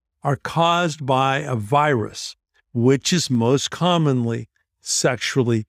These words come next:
transmitted. These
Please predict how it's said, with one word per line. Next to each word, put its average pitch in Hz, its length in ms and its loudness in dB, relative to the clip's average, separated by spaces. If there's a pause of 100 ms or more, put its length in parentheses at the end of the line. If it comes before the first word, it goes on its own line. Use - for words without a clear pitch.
transmitted. 107 720 -4 (760)
These 160 600 2